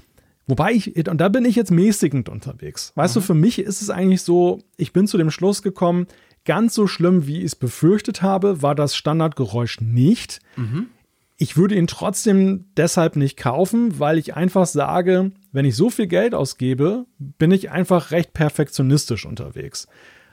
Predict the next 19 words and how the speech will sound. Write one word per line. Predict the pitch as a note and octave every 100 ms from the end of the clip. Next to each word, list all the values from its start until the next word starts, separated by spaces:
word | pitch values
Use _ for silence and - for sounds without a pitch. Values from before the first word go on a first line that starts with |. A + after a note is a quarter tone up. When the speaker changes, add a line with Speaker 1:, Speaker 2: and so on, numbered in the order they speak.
| _ _
Speaker 2:
Ja. | C3+
Speaker 1:
Also, | C3+ C#3+ -
also | C#3 C#3+ C3
will | F3
sagen, | D3 D#3 F3 F3+ F#3 F#3+ _ _ _ _ _ _ _
ein, | C#3 E3 D#3
jemand, | C#3+ F3 D#3+
der | D3
nicht | C#3 G#3+
so, | - E3+ C#3+ C#3+ _
so, | C#3+ C#3+ C#3
Speaker 2:
Muss | C#3 C#3+
Speaker 1:
ähm, | C#3
Speaker 2:
alles | D3+ -
stimmen. | - C3 A#2+
Speaker 1:
ein | G2
Perfektionist | D3 D3+ D#3+ - C#3+ D#3+ D#3+
ist | D3
wie | -